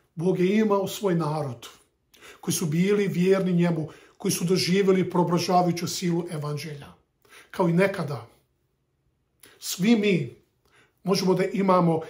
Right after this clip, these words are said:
i tako iskustvo danas. Dok proučavamo ovu poslanicu, up-, zapitajmo se o, uvijek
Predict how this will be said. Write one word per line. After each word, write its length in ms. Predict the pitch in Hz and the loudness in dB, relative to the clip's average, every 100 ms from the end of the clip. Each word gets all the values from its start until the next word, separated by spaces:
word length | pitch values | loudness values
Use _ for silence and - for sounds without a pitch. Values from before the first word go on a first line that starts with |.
| - | -12
i 180 | 220 - | -12 -2
tako 380 | 196 190 185 175 | 0 0 -2 -4
iskustvo 580 | - - 180 160 - 160 | -8 -8 -6 -6 -6 -8
danas. 500 | 143 131 123 - - | -6 -8 -8 -12 -12
Dok 160 | - - | -10 -6
proučavamo 440 | 190 233 220 220 | 0 2 4 4
ovu 80 | 214 | 4
poslanicu, 640 | 240 226 226 214 180 - 160 - _ _ _ _ _ _ _ _ _ | 4 4 4 2 0 -4 -12 -18 _ _ _ _ _ _ _ _ _
up-, 280 | - 226 - - - | 2 2 2 -4 -16
zapitajmo 640 | - 156 240 220 - 196 190 | 0 4 4 2 0 0 0
se 300 | - 190 190 | 2 2 2
o, 400 | 202 208 208 - | 6 6 6 0
uvijek 520 | 240 226 175 143 131 | 0 0 0 -4 -8